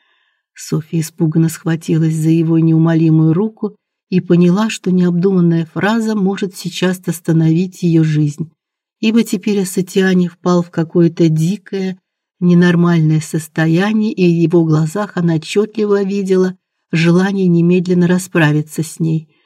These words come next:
Понимая, что надо немедленно что-то предпринять, она, задыхаясь, попыталась оторвать его неумолимую сильную руку, которая яростно сжимала её горло,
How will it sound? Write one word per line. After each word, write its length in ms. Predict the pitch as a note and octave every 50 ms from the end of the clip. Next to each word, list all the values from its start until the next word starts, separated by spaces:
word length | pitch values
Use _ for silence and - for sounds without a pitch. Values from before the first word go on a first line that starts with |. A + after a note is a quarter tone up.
| _ _ _ _ _ -
Понимая, 320 | F3 F#3 G3 G#3 A3 A3 G3+
что 240 | - - - G#3
надо 360 | F#3+ F#3+ F#3+ F#3+ F#3+ F3+ F#3 F3+
немедленно 540 | F#3 F3+ F3+ F#3 F3+ F3 D#3+ E3 E3 E3+
что-то 380 | E3 - - - E3+ D#3+ - E3+
предпринять, 720 | E3 - D#3+ D#3 - - - E3 E3 F3 G3+ A3 A3+ G#3+
она, 220 | F#3+ F3+ F3+ F3+ E3+
задыхаясь, 840 | F3 F3 D#3+ D#3+ E3 D#3 D#3+ - G#3 G#3 A3 A3+ G#3+ - - - _ _ _ _ _ _ _
попыталась 600 | - F#3 F#3 - - - - A3+ A3+ A3 F#3+ -
оторвать 680 | F#3+ F#3 F#3 G3 F#3+ G3 F#3 G3 G3+ G3 F#3+ - - -
его 340 | F#3+ F3+ F3+ F3+ F3 F3+ F3+
неумолимую 640 | F3 F3 E3+ E3 E3 E3+ E3+ E3 E3+ E3 D#3+ E3 D#3+
сильную 560 | D#3 - - - E3 D#3 D#3+ D#3 D#3 D#3 D#3 D#3+
руку, 320 | F3+ G#3+ A3+ A3 - G3+
которая 440 | F3+ - F3+ F3 - F3+ F3 E3 D#3+
яростно 560 | D#3 D3 E3+ F#3 G3+ G3 F#3+ F#3 - - F#3
сжимала 420 | F3 - F3+ F3+ F#3 F#3 F#3 F3+
её 180 | F#3 F#3 F#3 F#3+
горло, 540 | F#3+ F3 D#3+ D#3+ D#3 D3+ C#3+ D3+ D#3 D#3